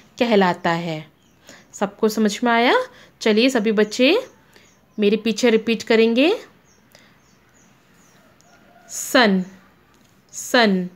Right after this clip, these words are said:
वीनस, वीनस, जुपिटर, जुपिटर, यूरेनस, यूरेनस, अर्थ, अर्थ,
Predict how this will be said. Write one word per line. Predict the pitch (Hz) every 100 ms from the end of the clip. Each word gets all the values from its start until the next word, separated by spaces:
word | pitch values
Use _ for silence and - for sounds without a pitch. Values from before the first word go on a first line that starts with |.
| _ _ _ _ _
वीनस, | 202 208 254 233 180 175 - - _ _ -
वीनस, | 196 247 247 214 180 175 - _ _ _ _
जुपिटर, | 190 247 254 262 254 196 170 - _ _
जुपिटर, | 196 233 240 247 - 190 175 185 _ _ _ _ _ _
यूरेनस, | 226 247 247 214 185 180 - - - _
यूरेनस, | 202 233 254 220 190 175 - - - _ _ _
अर्थ, | 240 254 226 190 - - _ _ _ _
अर्थ, | 220 233 202 202 _ _